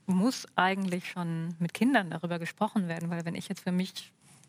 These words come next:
reflektiere, wann habe ich das Problem das erste Mal so erfassen können, auch in Zahlen, da war ich erwachsen. So, wann weiß man eigentlich, was es bedeutet, innerhalb einer Gesellschaft eine bestimmte Rolle einnehmen zu müssen? Was bedeutet das für meinen weiteren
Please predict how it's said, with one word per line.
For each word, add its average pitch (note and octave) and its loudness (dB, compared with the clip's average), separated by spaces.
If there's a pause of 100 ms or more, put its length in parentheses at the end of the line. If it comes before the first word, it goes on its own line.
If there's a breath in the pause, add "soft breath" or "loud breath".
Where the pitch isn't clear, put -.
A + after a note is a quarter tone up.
(160)
reflektiere, F#3 -2
wann F3 0
habe G3 -2
ich F3 -8
das F3+ -4
Problem G3 0
das E3+ 0
erste - -4
Mal F3 0 (640 loud breath)
so - 0
erfassen G#3+ 2
können, E3+ -2
auch - -4
in F3+ 0
Zahlen, F#3 0
da E3+ -4
war E3 -2
ich D#3+ -12
erwachsen. F3+ -6 (680 loud breath)
So, F3+ -4
wann F#3 0
weiß F3+ 2
man G3+ 0
eigentlich, F3+ -4
was F3 -6
es - -10
bedeutet, F3+ -2
innerhalb F3 0
einer F3 -2
Gesellschaft F3+ -4 (140)
eine F#3+ 0
bestimmte F#3 0
Rolle F#3+ 4
einnehmen F3+ 0
zu - -4
müssen? F3+ -2
Was F3 -2
bedeutet F#3 -2
das F#3 -8
für F#3 -4
meinen F3+ 0
weiteren F3 2